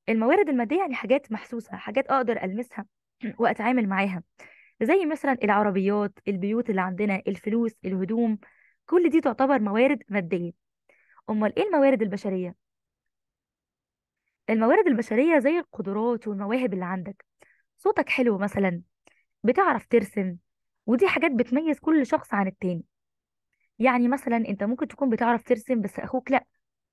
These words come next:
صوتك حلو مثلا في القرآن بس باباك لأ، والعكس. يبقى الموارد البشرية دي القدرات والمهارات والمواهب اللي موجودة عند كل شخص فينا، ودي بتختلف من شخص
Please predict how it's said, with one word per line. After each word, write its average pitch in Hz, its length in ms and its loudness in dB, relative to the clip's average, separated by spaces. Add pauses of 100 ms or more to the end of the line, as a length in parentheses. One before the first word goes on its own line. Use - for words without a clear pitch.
صوتك 294 320 -4
حلو 262 260 2
مثلا 240 280 0
في 208 100 -6
القرآن 226 560 0
بس 196 220 -8
باباك 208 300 -4
لأ، 294 140 0 (640)
والعكس. 240 540 0 (380)
يبقى 220 320 -2 (240)
الموارد 233 440 4
البشرية 262 480 2
دي 311 120 0
القدرات 247 540 0
والمهارات 220 460 -2
والمواهب 247 460 -2
اللي 220 140 -6
موجودة 220 300 -2
عند 214 180 -2
كل 247 240 -4
شخص - 260 -14
فينا، 185 220 -8 (640)
ودي 254 180 4
بتختلف - 520 -2
من 196 100 -8
شخص - 280 -2